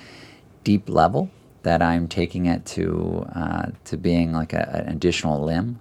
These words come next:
because we think of a phantom limb, and they call this, right, uh, phantom rings, then that's, that's important. That's an area that, that we need to explore deeper.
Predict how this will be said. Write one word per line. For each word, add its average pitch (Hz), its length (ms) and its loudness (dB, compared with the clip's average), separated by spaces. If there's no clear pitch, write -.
because 82 200 -4
we 82 80 0
think 80 200 -2
of 76 120 -4
a 82 180 -2
phantom 82 500 0
limb, 85 260 -2
and - 120 -4
they 80 80 2
call - 160 2
this, - 240 -6
right, - 260 0
uh, - 220 -2
phantom 87 400 0
rings, 101 280 -2
then 98 120 2
that's, - 720 -2
that's - 240 0
important. - 480 0
That's 98 180 -2
an 107 80 2
area 87 580 4
that, 85 460 -2
that 80 280 -2
we 87 140 0
need 101 240 4
to 85 420 2
explore 85 760 0
deeper. - 500 2